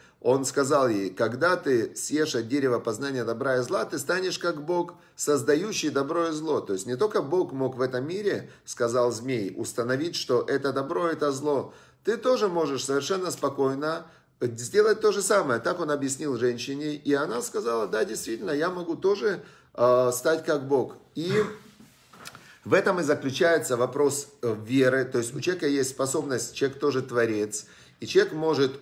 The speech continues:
узнать, что Бог сказал о добре и зле, а потом для себя принять решение, сделать выбор, идти по системе Бога или создавать свою систему, или идти по системе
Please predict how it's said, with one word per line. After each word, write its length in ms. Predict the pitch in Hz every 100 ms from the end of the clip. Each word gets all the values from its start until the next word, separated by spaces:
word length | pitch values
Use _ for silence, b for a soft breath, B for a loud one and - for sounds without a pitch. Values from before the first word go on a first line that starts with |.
| -
узнать, 680 | 143 - 151 151 120 92 - _ -
что 320 | - 160 156
Бог 280 | 135 147 143
сказал 420 | - 120 131 123
о 40 |
добре 380 | 120 117 127 127
и 40 |
зле, 500 | 107 95 101 107 123 b b b -
а 100 | 131
потом 360 | 175 175 247 208
для 100 | 196
себя 280 | 185 208 208
принять 400 | 180 175 185 180
решение, 540 | 170 180 165 135 113
сделать 380 | 107 170 165 127
выбор, 460 | 143 147 107 92 -
идти 340 | 139 131 170 180
по 200 | 151 139
системе 540 | 135 127 160 143 131
Бога 600 | 107 117 110 160 185 190 B B B
или 240 | 208 220
создавать 560 | 185 170 143 165 185 -
свою 360 | 135 147 127 117
систему, 600 | 139 131 160 160 165 175
или 380 | 175 202 202 170
идти 160 | 185
по 160 | 180 147
системе 680 | 143 135 170 165 156 127